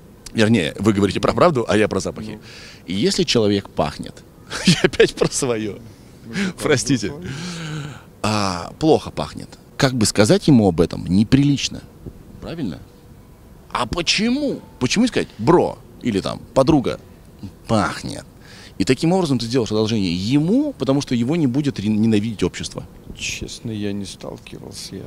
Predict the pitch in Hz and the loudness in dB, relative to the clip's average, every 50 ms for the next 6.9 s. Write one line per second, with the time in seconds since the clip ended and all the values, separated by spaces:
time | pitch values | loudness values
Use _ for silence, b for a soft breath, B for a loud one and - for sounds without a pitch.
0 | 92 98 98 92 - - 98 101 98 92 92 - 98 87 - - - 85 - - | -14 -14 -14 -14 -12 -12 -12 -12 -12 -12 -14 -14 -14 -12 -12 -12 -14 -14 -14 -16
1 | - - - 113 120 127 131 113 139 127 135 139 190 233 190 127 135 127 117 - | -16 -14 -12 -6 -4 -4 0 0 2 2 4 4 4 2 4 4 2 2 2 2
2 | - 127 - 98 80 - 104 117 117 95 85 - 90 82 80 85 76 65 - 60 | 0 -2 -2 0 0 2 2 2 2 0 -2 -2 -2 -2 0 -2 -2 -2 -4 -4
3 | 80 80 - - 110 76 87 101 107 113 117 113 117 123 123 120 117 110 95 85 | -4 -8 -10 -12 -14 -16 -16 -16 -14 -14 -12 -10 -10 -8 -6 -6 -6 -6 -8 -10
4 | - - 110 101 110 117 123 127 131 127 139 151 - - 139 131 - - - 127 | -10 -10 -8 -6 -4 -4 -2 -2 -2 -2 -2 -2 -4 -6 -8 -10 -10 -8 -6 -6
5 | 123 127 123 117 117 120 127 131 123 120 120 123 123 120 120 123 127 135 135 120 | -4 -4 -4 -4 -6 -6 -4 -4 -4 -4 -4 -4 -4 -4 -4 -4 -6 -6 -6 -6
6 | 113 123 139 147 151 139 101 85 92 87 87 85 - - 95 - 98 90 | -6 -6 -4 -2 -2 -2 -4 -4 -6 -8 -8 -10 -10 -10 -10 -8 -10 -10